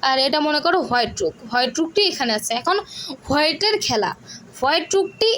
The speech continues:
এখানে দিলে এই নাইটের উপরে অ্যাটাক হবে, কিন্তু শুধু নাইটেরই না, নাইটের পিছনে থাকা রুকের উপরেও কিন্তু একটি অ্যাটাক হবে। যদি নাইটটি কোনোভাবে সরায়ও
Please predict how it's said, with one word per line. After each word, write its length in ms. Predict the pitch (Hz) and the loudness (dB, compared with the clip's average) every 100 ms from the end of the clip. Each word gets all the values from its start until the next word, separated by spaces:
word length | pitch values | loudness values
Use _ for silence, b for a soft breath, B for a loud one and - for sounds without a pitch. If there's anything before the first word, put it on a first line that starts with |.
| - | -2
এখানে 280 | - 370 415 330 | -2 2 2 2
দিলে 220 | 311 320 453 523 B B - - 277 | 2 2 2 -2 B B -20 -8 -2
এই 60 | 302 302 | 0 2
নাইটের 320 | 302 370 403 | 2 2 2
উপরে 180 | 392 339 | 4 2
অ্যাটাক 240 | 233 262 269 | 2 0 0
হবে, 160 | 285 330 | 0 0
কিন্তু 200 | 392 370 359 | 2 2 2
শুধু 160 | 339 320 277 | 2 2 2
নাইটেরই 520 | 277 262 349 370 381 359 | 2 0 2 2 2 2
না, 80 | 427 523 B B | 2 0 B B
নাইটের 320 | 254 262 262 233 | -2 0 0 0
পিছনে 280 | 277 370 403 415 | 0 2 2 0
থাকা 220 | 320 370 480 277 | 0 2 2 2
রুকের 240 | 254 302 285 | 0 0 2
উপরেও 220 | 277 320 339 | 2 0 2
কিন্তু 180 | 370 453 466 | 2 2 2
একটি 140 | - 285 | 2 0
অ্যাটাক 240 | 240 233 | 0 -2
হবে। 140 | 208 202 226 | -2 -2 0
যদি 160 | 233 262 247 | 0 0 2
নাইটটি 300 | 247 233 277 277 | 0 -2 -2 0
কোনোভাবে 840 | 277 285 - - - - 269 311 - | 2 0 -4 -14 -16 -4 0 2 2
সরায়ও 380 | - 359 466 427 | 0 2 4 2